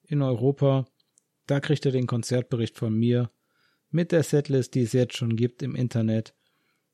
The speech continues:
Und danach gibt's dann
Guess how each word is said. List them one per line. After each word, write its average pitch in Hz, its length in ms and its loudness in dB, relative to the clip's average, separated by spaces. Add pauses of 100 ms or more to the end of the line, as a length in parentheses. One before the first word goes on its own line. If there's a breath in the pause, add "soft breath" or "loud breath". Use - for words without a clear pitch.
(240)
Und 151 420 2 (500)
danach 131 480 0
gibt's - 300 -4
dann 113 400 0